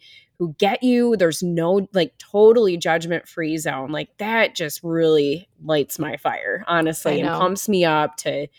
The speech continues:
Speaker 1: go out there, be a better person, but also
Speaker 2: Mm.
Speaker 1: to impact others as well.
Speaker 2: Yeah, it's really true. I was, I was gonna say,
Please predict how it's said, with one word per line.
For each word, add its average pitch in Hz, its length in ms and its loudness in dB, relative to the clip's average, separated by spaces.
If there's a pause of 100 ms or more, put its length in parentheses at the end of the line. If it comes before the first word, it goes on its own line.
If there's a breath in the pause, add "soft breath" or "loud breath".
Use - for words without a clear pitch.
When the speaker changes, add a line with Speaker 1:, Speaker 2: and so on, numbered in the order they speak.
(200 soft breath)
Speaker 1:
go 190 200 0
out 180 200 0
there, 175 140 0
be 233 120 0
a 320 60 0
better 185 180 0
person, 165 600 -2
but 165 80 -4
also 190 260 0
Speaker 2:
Mm. - 60 -4
Speaker 1:
to 143 260 0
impact 147 340 -6
others 143 300 -8
as 156 140 -14
well. 131 300 -6 (460)
Speaker 2:
Yeah, 202 180 -2
it's 202 120 -6
really 269 160 2
true. 254 160 0
I 185 100 2
was, 180 240 -6
I 208 60 -6
was 196 100 -4
gonna 220 180 -2
say, 208 420 -2